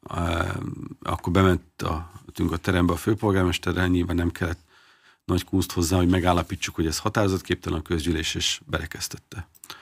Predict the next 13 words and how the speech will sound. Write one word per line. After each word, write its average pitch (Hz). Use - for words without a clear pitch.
A -
főpolgármester 107
is, -
ö, 92
jelezte 87
is, 82
hogy 85
akkor 82
egy 85
rendkívülit 82
összehív 78
harmincadikára, 98
ö, 82